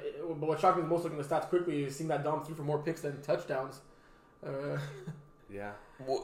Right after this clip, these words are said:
Speaker 3: well, I, I, obviously I was throwing in the other game, but it just seemed, from what I saw, the offense wasn't in sync. I know it's easy to say after looking at the stats, but it, it
Speaker 1: Yeah.
Speaker 3: seemed like they didn't have their usual organization, mojo self. Dom was expecting guys to be in different positions. I don't know, like,
Speaker 1: What, uh,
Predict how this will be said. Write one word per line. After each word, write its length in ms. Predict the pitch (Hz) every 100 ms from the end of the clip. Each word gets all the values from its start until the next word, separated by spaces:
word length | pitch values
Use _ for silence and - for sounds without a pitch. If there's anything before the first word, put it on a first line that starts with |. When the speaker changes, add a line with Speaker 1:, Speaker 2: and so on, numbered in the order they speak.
| 131
Speaker 3:
well, 200 | 139 -
I, 80 | 127
I, 280 | 139 123 131 135
obviously 340 | 117 123 113
I 40 | 107
was 200 | 104 -
throwing 200 | 104 104
in 40 |
the 80 | 98
other 120 | 95
game, 200 | 98 110
but 120 | 113 104
it 160 | 107
just 300 | 131 143 -
seemed, 480 | - 127 127 127 127 -
from 200 | - 131
what 120 | 120
I 80 | 120
saw, 240 | 120 127 113
the 100 | 117
offense 340 | 117 113 113
wasn't 280 | 101 107 104
in 60 | 98
sync. 320 | - 101 98
I 40 |
know 80 | 101
it's 120 | 101
easy 220 | 110 104
to 60 | 104
say 100 | -
after 180 | 104 90
looking 160 | 92
at 100 | 101
the 60 | 95
stats, 280 | 95 107 107
but 100 | 110
it, 120 | 104 120
it 60 |
Speaker 1:
Yeah. 60 | 120
Speaker 3:
seemed 240 | 123 139
like 100 | 135
they 80 | 135
didn't 140 | 127 123
have 160 | 127
their 120 | 113 120
usual 460 | 117 123 113 113
organization, 840 | 113 113 113 110 101 113 110 117 113
mojo 400 | 110 110 117 107
self. 520 | - 107 104 104 104 - - - -
Dom 160 | - 123
was 100 | 117
expecting 300 | - 120 117
guys 220 | 107 110
to 80 | 110
be 100 | 107
in 100 | 107
different 280 | 104 110 110
positions. 720 | 113 104 107 110 104 107 - - - - - -
I 80 | 127
don't 100 | 123
know, 220 | 104 101 -
like, 180 | 101 165
Speaker 1:
What, 160 | 165
uh, 80 | -